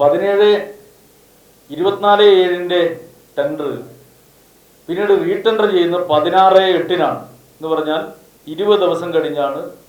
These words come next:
പുതിയ ടെൻഡർ വിളിക്കുന്നത്. അങ്ങനെ പുതിയ ടെൻഡർ വിളിക്കുമ്പോഴത്തേക്ക് നൂറ്റിപന്ത്രണ്ട് കോടി രൂപയായി മാറി. അപ്പൊ ഇതെങ്ങനെയാ വന്നതെന്ന് ഒരു പിടിയില്ല. നാൽപത് കോടി, നൂറ്റിനാൽപത് കോടി,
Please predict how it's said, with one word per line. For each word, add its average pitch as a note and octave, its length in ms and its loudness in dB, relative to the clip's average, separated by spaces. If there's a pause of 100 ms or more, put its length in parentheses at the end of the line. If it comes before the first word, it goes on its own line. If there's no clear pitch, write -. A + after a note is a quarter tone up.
പുതിയ D#3 260 -6
ടെൻഡർ C3+ 240 -4
വിളിക്കുന്നത്. A#2 360 -14 (1120)
അങ്ങനെ G#3+ 340 -2 (100)
പുതിയ F#3+ 200 -4 (120)
ടെൻഡർ G3+ 240 2
വിളിക്കുമ്പോഴത്തേക്ക് E3+ 720 -2 (1200)
നൂറ്റിപന്ത്രണ്ട് F3 720 -2
കോടി C3+ 200 -10
രൂപയായി B2 320 -12
മാറി. F#2+ 180 -20 (1500)
അപ്പൊ - 200 -12
ഇതെങ്ങനെയാ F3+ 380 0
വന്നതെന്ന് D#3 340 -4 (460)
ഒരു D3 140 -12
പിടിയില്ല. B2 340 -16 (960)
നാൽപത് D3+ 400 -4
കോടി, D#3 240 -8 (880)
നൂറ്റിനാൽപത് D3+ 640 -4
കോടി, D#3 200 -6